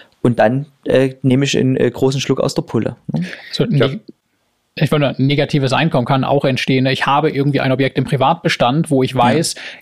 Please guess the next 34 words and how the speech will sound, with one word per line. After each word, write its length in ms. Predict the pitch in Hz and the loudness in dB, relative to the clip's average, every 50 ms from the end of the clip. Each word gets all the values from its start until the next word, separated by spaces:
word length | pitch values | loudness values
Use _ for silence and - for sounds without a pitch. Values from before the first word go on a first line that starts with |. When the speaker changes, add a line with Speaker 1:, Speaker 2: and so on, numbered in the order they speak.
| _ _ _ | _ _ _
Speaker 2:
in 400 | 160 165 170 170 165 147 170 - _ - | 2 4 4 4 2 0 -6 -12 _ -4
drei 240 | - 139 131 131 | 0 0 2 2
Jahren 460 | 135 131 131 139 156 180 185 180 156 131 | 2 2 2 2 4 2 2 2 2 2
wegen 160 | 135 131 139 | 2 2 2
fünfzehn 300 | - 151 151 - - 123 | 2 2 2 0 0 0
Prozent 360 | 123 139 - - 139 170 170 | 0 0 2 2 2 2 2
Grenze 380 | - 160 165 175 170 - 175 147 | 2 2 2 2 4 2 2 2
brauche 300 | 131 - 151 143 139 170 | 2 2 2 2 2 2
ich 80 | - | 2
da 100 | - 139 | 2 2
im 100 | 131 135 | 2 2
großen 360 | - - 131 151 165 - 160 | 2 4 4 4 4 4 2
Rahmen 360 | 151 127 139 127 135 147 147 143 | 2 4 4 4 4 4 2 2
Investitionsmaßnahmen. 1400 | 139 139 131 135 - - 123 - - 147 165 196 185 - 131 123 120 123 131 - 131 120 120 127 143 165 175 | 0 0 0 2 2 0 0 2 4 4 4 4 4 4 4 4 4 4 2 2 4 4 4 4 4 2 2
Perfekt, 360 | 175 175 160 - 202 190 - | 2 2 2 2 2 2 0
das 120 | - 123 135 | 0 0 0
ist 120 | 143 127 | 0 0
genau 260 | - 147 123 123 160 | 2 2 4 4 4
das 160 | 175 160 156 156 | 4 2 2 4
Jahr, 220 | 143 135 143 151 | 4 4 4 4
wo 120 | 147 147 | 4 2
ich 80 | 147 - | 4 4
mir 100 | 147 139 | 4 4
das 160 | 135 135 131 | 4 2 2
Geld 220 | - 143 139 143 - | 2 2 2 4 2
dann 120 | 139 131 | 2 2
aus 180 | - 147 - - | 2 2 2 4
meiner 220 | 147 143 139 139 | 4 4 4 2
Struktur 460 | - - 151 - - - 165 156 135 | 0 0 -2 0 2 4 4 4 4
raushole 420 | 127 127 123 123 - 135 131 123 117 | 2 0 0 0 0 0 2 2 2
nach 160 | 123 120 - | 0 0 -2
privat, 380 | - - 143 - - - - | -4 -4 -4 -2 -4 -2 0
ne? 80 | - 170 | 0 0
Speaker 1:
Genau. 340 | - 123 117 107 110 113 | 2 2 2 0 0 -4